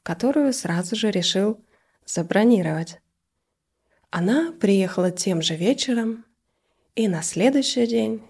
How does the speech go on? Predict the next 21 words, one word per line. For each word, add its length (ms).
и 120
на 120
следующий, 800
и 100
на 120
следующий. 720
Кем 280
же 120
была 320
эта 140
таинственная 580
красотка, 540
которая 500
сразу 520
же 200
покорила 540
сердце 440
Майка? 640
Красотку 540
звали 460
Далия. 640